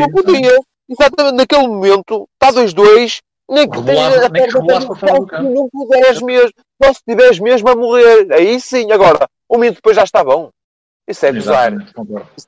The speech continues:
Speaker 2: isso é gozar, isso é gozar.
Speaker 1: Pronto, isto, isto para te dizer que eu acho que ele pôs o
Speaker 2: Comigo
Speaker 1: ferro.
Speaker 2: saía logo. Comigo não voltava a entrar, saía logo, estava o cérebro pronto. Ai, agora estás bom? Para a equipa dois dois, aos oitenta e nove? Agora já não entras, meu filho.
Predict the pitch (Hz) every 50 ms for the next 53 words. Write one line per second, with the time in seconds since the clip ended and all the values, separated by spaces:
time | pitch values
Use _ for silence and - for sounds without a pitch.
0 | - - 160 - - 180 175 156 147 135 127 127 117 110 113 123 - 185 165 143
1 | 139 117 120 107 101 104 143 127 104 - 180 151 - - _ 135 131 190 - -
2 | 180 165 160 170 147 165 165 165 170 156 151 156 - 165 151 - 160 143 254 233
3 | 196 220 240 269 277 - - - 269 262 285 587 247 208 262 294 214 392 - 135
4 | 113 _ _ _ - - _ _ _ _ _ _ _ _ _ 302 320 294 233 220
5 | 240 254 285 302 277 285 311 302 285 294 254 285 277 262 277 262 233 - 262 262
6 | 269 269 208 240 233 226 196 - - 240 254 277 285 269 233 202 208 214 185 -
7 | 220 233 240 233 - - 247 233 226 214 - - 196 233 254 226 - 151 - -
8 | _ _ _ _ _ _ - - 539 554 554 - - - 285 262 226 170 156 175
9 | 214 262 285 202 131 - _ _ 233 262 262 220 269 220 269 254 254 240 220 180
10 | 143 165 190 247 269 208 143 - - 156 - 214 220 247 247 - 170 160 - 226
11 | 190 175 180 226 285 294 - - - _ _ _ _ _ _ - 302 247 - -
12 | 208 214 190 269 262 269 311 330 330 277 233 208 233 190 202 202 175 - - 147
13 | 120 104